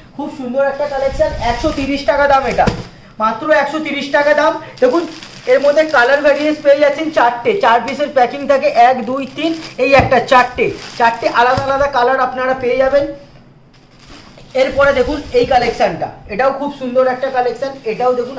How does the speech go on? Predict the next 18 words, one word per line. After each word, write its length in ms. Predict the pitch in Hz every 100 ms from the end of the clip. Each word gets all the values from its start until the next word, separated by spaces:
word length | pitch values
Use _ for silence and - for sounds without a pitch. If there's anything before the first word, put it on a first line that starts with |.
| 151
হাফ 180 | 202 -
স্লিভের 340 | 254 247 262 240
মধ্যে 260 | 240 233 190
থাকছে, 300 | 196 196 269 294 - - - -
দেখুন 220 | - 202 180
ডিজাইনটা 420 | 208 202 240 240 254
কত 120 | 226 240 240
সুন্দর 240 | 233 254 247
আর 100 | 240 -
প্রিন্টটা 360 | 233 240 247 214
দেখুন। 240 | 202 151 117 - - - - - - - - - - - - - - - - - - - - - - _ -
এটা 160 | 240 196 254
একশো 200 | 254 320 311
চল্লিশ 280 | 285 294 -
টাকা 160 | 294 269
দাম, 200 | 240 - - - _
চারটে 420 | 262 240 247 302 302 302 302 - 247
এরকম 240 | 247 262